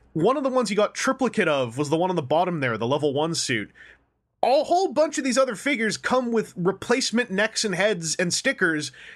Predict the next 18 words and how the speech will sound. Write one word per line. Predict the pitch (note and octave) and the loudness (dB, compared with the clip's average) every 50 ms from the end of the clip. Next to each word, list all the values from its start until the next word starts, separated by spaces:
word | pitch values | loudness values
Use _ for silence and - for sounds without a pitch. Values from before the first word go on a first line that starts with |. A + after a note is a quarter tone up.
| - - | -10 -4
to | - F#3+ | -4 -2
take | - - B3 B3 - - | 0 0 -2 -2 -2 -2
your | F#3+ F#3 E3+ | 0 0 0
duplicate | C3 B2+ A#3+ D4 D4+ - B3 A3+ - A#3 F#3+ F3 | 0 2 0 0 2 2 -2 0 0 0 0 2
level | F#3+ F#3 F3 E3+ E3+ E3 | 2 0 2 2 2 2
ones | E3 E3+ F3 F3+ D#3+ | 2 0 0 0 0
and | E3+ | 0
make | F3 G3+ G3 G3+ | 0 0 0 0
'em | G3 F#3+ | -2 -2
to, | E3+ F#3 | -2 -2
into | - F3 F3 F3 F3+ | -2 -2 -2 -2 -2
the | F3 E3+ | 0 0
level | E3 F3 F3 F3 F3+ D#3 | 0 2 2 0 0 2
ones | F3 F3+ F3+ D#3+ E3 | 2 0 0 0 -2
of | D#3 C#3 | -2 -2
the | E3+ F#3 | -2 0
other | C#3 D#3+ E3+ E3+ E3 | 0 0 2 2 0
characters. | D#3 - - G#3 A3 G3+ E3 - - A#2+ G2 F2 - - - | -2 0 0 0 0 0 -2 -2 -6 -8 -8 -6 -6 -8 -8